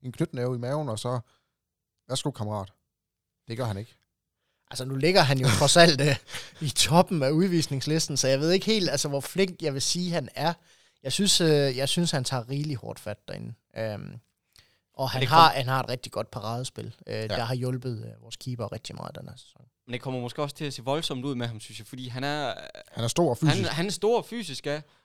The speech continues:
Speaker 3: Og, og så kan det godt være, at han, han måske trykker lidt til, men det ser bare endnu voldsommere ud, når det er,
Speaker 2: Men prøv at
Speaker 3: øh,
Speaker 2: forestille dig til træningen, når Christoffer Vestergaard, han ligger og
Speaker 3: Jamen,
Speaker 2: styrer playmakerpladsen der, og det er Vetle, der kommer ud. Altså, det er, det er en stor mand. Det er en meget stor mand.
Speaker 3: Mm.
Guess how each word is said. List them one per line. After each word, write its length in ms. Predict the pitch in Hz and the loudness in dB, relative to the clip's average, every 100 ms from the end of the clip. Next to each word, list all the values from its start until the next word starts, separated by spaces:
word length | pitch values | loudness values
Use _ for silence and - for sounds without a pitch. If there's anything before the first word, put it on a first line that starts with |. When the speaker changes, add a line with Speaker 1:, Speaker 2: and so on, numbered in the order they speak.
| - | -6
Speaker 3:
Og, 260 | 151 139 | -2 0
og 160 | 127 147 | -2 -6
så 120 | 196 | -8
kan 100 | - | -10
det 80 | 165 | -6
godt 180 | 180 185 | -4 -2
være, 140 | 185 | -2
at 60 | 180 | -4
han, 360 | 156 131 127 139 | -6 -6 -8 -6
han 120 | 139 | -6
måske 240 | 135 - | -8 -12
trykker 280 | - 139 131 | -10 -8 -6
lidt 160 | 160 175 | -8 -8
til, 160 | 180 | -6
men 160 | 165 143 | -6 -6
det 100 | 139 | -6
ser 160 | 143 | -4
bare 260 | 135 151 160 | -2 -2 -2
endnu 140 | 180 | -4
voldsommere 460 | 208 151 160 147 123 | -4 -4 -4 -6 -6
ud, 160 | 139 160 | -6 -6
når 140 | 123 | -8
det 240 | 117 110 104 | -6 -4 -2
er, 200 | 101 104 - _ _ _ _ | -4 -6 -10 _ _ _ _
Speaker 2:
Men 80 | 175 | 2
prøv 120 | 220 | 4
at 40 | |
Speaker 3:
øh, 40 | 202 | 6
Speaker 2:
forestille 340 | 214 214 196 | 4 6 4
dig 80 | 175 | 2
til 120 | 156 | 0
træningen, 360 | - 190 214 165 | 2 4 4 2
når 80 | 131 | 0
Christoffer 380 | 139 160 147 | -2 -2 0
Vestergaard, 440 | 156 180 160 147 139 | 2 0 0 0 0
han 100 | 151 | 2
ligger 240 | 156 160 | 0 2
og 300 | 135 120 127 123 | 0 0 -2 0
Speaker 3:
Jamen, 80 | 185 | 0
Speaker 2:
styrer 240 | 185 180 | 4 4
playmakerpladsen 760 | 170 185 196 143 127 147 151 143 | 8 8 8 6 4 2 2 2
der, 140 | 143 | 4
og 60 | 127 | 4
det 140 | 139 | 2
er 40 | 139 | 2
Vetle, 280 | 175 - | 2 2
der 80 | 135 | 0
kommer 280 | 123 135 143 196 | 0 0 0 0
ud. 180 | 190 - - _ _ _ 131 - - - | 0 -2 -16 _ _ _ -20 -20 -16 -8
Altså, 200 | 139 - | -6 -4
det 120 | 135 - | -4 -4
er, 140 | 131 - | -4 -4
det 200 | 131 127 | -4 -4
er 40 | |
en 100 | 135 | 0
stor 320 | - - 127 | 0 0 0
mand. 240 | 113 117 113 | 0 -2 -2
Det 60 | |
er 40 | 120 | -2
en 80 | |
meget 260 | 127 120 131 | -2 -2 -2
stor 220 | - 127 | -4 -6
mand. 180 | 113 110 | -6 -4
Speaker 3:
Mm. 160 | 147 | -6